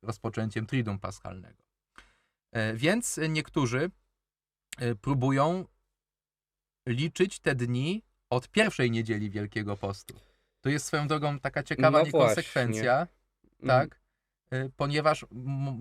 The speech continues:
Speaker 1: bodajże kolekta, e, pierwszej
Speaker 2: Dokładnie,
Speaker 1: niedzieli
Speaker 2: już
Speaker 1: Wielkiego
Speaker 2: chcę
Speaker 1: Postu.
Speaker 2: sobie to otworzyć, tak.
Speaker 1: Właśnie, znajdź.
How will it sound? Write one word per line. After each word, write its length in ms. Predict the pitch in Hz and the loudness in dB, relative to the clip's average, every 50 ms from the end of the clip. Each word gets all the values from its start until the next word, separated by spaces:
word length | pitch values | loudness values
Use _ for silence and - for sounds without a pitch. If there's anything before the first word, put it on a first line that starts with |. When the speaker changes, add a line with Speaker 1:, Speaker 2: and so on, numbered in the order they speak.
| 139 131 | -4 -2
Speaker 1:
bodajże 360 | 143 151 151 151 147 131 139 | 0 0 2 0 0 0 -2
kolekta, 560 | - - 160 165 165 - - - - 98 98 - - _ _ _ _ - 120 123 | 2 2 4 4 4 4 2 0 -2 -2 -2 -2 -8 _ _ _ _ -12 -8 -8
e, 80 | 117 | -8
pierwszej 400 | - - 151 147 139 - 151 147 135 | -2 0 0 2 6 4 4 4 6
Speaker 2:
Dokładnie, 260 | 135 143 127 117 147 139 | 6 6 6 6 4 2
Speaker 1:
niedzieli 220 | 113 113 120 131 | 0 0 0 0
Speaker 2:
już 120 | 151 147 | -2 -2
Speaker 1:
Wielkiego 180 | 147 135 127 127 | -4 -6 -4 -4
Speaker 2:
chcę 100 | 131 139 | -2 0
Speaker 1:
Postu. 140 | 131 123 131 | 0 0 0
Speaker 2:
sobie 200 | 135 131 147 160 | 0 -2 0 2
to 180 | 131 127 - | 2 2 2
otworzyć, 760 | - 131 127 - - _ 117 110 110 113 107 110 123 - - - | 0 -2 -6 -6 -6 _ -2 -2 -2 -2 -6 -8 -10 -10 -18 -12
tak. 100 | _ 110 113 | _ -4 -4
Speaker 1:
Właśnie, 300 | 101 98 - 113 110 107 | -4 -4 -6 -8 -8 -6
znajdź. 440 | 120 135 120 110 131 170 - - | -2 0 0 0 0 -2 -8 -14